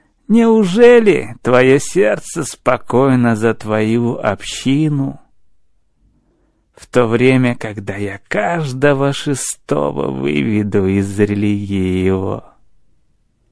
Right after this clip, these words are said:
Посланник Аллаха, да благословит его Аллах и да приветствует, начал задавать сатане короткие вопросы.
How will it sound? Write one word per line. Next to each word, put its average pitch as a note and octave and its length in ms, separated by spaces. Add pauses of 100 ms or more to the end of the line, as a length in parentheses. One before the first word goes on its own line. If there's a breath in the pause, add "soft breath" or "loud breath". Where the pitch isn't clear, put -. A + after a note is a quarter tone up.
(1040)
Посланник F#2 520
Аллаха, F#2 500 (360)
да G2 160
благословит G2 500
его G2+ 120
Аллах G2 280
и G2+ 60
да F#2 100
приветствует, F#2 760 (720)
начал F#2+ 340
задавать F2+ 500
сатане F2+ 460 (440)
короткие F#2+ 720
вопросы. F#2+ 520